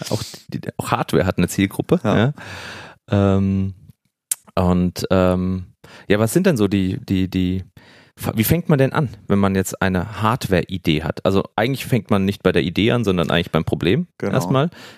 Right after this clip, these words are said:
Speaker 1: Also das solltet ihr jetzt eigentlich mittlerweile, glaub ich, kennen, wissen, wenn ihr Folgen vorher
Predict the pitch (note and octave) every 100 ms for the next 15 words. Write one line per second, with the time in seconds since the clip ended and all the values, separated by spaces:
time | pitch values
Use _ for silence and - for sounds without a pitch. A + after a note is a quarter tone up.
0 | - G#2 G2 F#2+ - - G#2+ A#2+ G#2 G2
1 | - F#2 - - - G2 - F#2 F2+ F2
2 | - F2 F#2+ - A2 A#2 A#2+ - G#2+ G2+
3 | G2 G2 - F#2 F#2+ F#2+ - A2 B2+